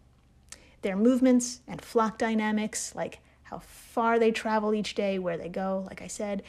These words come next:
and even their social behaviors, influenced by sex, age, or rank, all of that can be recorded by these backpacks. Now, the, these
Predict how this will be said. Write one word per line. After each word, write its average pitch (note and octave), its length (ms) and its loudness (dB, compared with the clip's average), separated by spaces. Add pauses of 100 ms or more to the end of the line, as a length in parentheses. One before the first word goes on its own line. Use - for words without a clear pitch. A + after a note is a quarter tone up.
(420)
and A#3+ 220 0
even D#4 220 0
their F#4+ 140 -2
social C#4+ 340 -2
behaviors, A#3 800 -4 (320)
influenced A#3 500 2
by F3+ 120 -2
sex, - 420 -6
age, A3+ 200 0
or F#3+ 120 -2
rank, A3 320 -2 (140)
all D4+ 280 -2
of A#3+ 140 0
that F3+ 260 -6
can G#3+ 100 -4
be A3 100 2
recorded A3 600 2 (640)
by F#3 200 -4
these F#3 340 -8 (180)
backpacks. - 840 -8 (1300)
Now, G#3 320 -2 (280)
the, A#3 280 2 (320)
these A#3 300 0